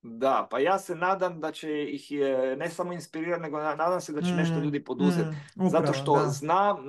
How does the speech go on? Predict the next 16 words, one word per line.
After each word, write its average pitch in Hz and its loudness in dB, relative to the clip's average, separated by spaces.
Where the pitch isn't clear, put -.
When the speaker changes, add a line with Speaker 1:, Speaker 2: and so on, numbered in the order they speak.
Speaker 1:
nažalost, 147 2
znam 160 0
koliko 180 -2
je 139 -6
to 175 -2
Speaker 2:
Mhm. 165 -2
Speaker 1:
teško 165 4
one, 151 2
one 151 0
ključne 160 0
stvari 135 2
promijeniti. 117 -6
Ono, 139 2
Speaker 2:
Mhm. 151 -2
Speaker 1:
to 156 4
je, - 2